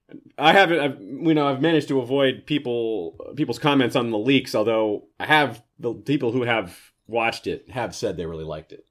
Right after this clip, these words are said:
<laughs> So that's an unspoilery leak. That's about as far as I'm willing to go on the leaks. So that's good, though. I like that much. That's, that's happy. So let's start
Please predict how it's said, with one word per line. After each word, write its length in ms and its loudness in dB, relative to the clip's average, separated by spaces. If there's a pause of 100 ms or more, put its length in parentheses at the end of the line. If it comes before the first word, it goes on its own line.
(140)
<laughs> 200 -14
So 280 6
that's 280 4
an 180 0
unspoilery 840 0
leak. 220 -8
That's 160 0
about 160 0
as 80 -8
far 160 0
as 80 0
I'm 80 -6
willing 220 -4
to 80 -
go 120 6
on 120 0
the 80 -2
leaks. 360 -4 (360)
So 120 -4
that's 220 6
good, 240 -4
though. 140 -6
I 80 -6
like 240 -6
that 220 -10
much. 300 -16
That's, 220 -12
that's 200 -12
happy. 320 -14 (560)
So 340 0
let's 260 0
start 480 2